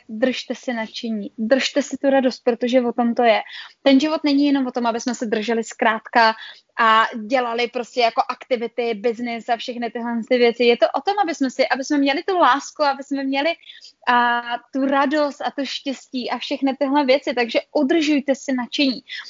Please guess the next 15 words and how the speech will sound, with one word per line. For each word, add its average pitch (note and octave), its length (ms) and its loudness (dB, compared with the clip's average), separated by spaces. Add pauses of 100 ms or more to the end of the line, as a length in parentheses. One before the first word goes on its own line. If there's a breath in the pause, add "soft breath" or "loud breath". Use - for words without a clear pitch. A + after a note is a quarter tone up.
(200 loud breath)
Hledejte D4+ 380 4
tu C#4 200 -2
vaší D4+ 420 0
vášeň, C#4+ 580 0
tu C4+ 120 -4
vaší C#4 420 -4
energii C#4 540 2
ve D#4+ 120 6
všem, D4+ 320 0
co - 140 -6
děláte. D4+ 460 0 (480 loud breath)
A B3 120 2
pokud E4 260 2
vám D4+ 260 2
něco D4+ 360 -2